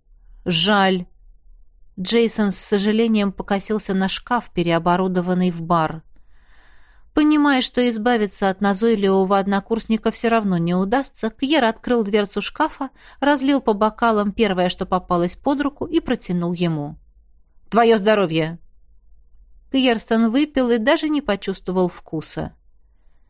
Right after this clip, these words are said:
Джейсон попытался последовать его примеру, но после первого же глотка скривился. "Что это?"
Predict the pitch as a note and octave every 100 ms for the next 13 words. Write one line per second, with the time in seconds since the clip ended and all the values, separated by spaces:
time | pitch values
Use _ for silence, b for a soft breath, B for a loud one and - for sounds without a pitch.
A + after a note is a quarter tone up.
0 | _ - A3 B3+ A#3+ - A3 G#3+ G3 G#3+
1 | A3 G#3 G3 F#3+ G#3 G#3 G3+ F#3 F3+ F#3
2 | F#3+ F#3+ F#3+ - G#3 G#3 C4+ C#4 A3+ A3+
3 | B3 - B3 B3 A#3 G3+ F#3+ F#3 F#3+ F#3
4 | F3+ - - D3 - A3 A3+ C#4+ G#3+ -
5 | D3 D3+ - _ - - - - - -
6 | - C#4 F#4+ G3 - D#3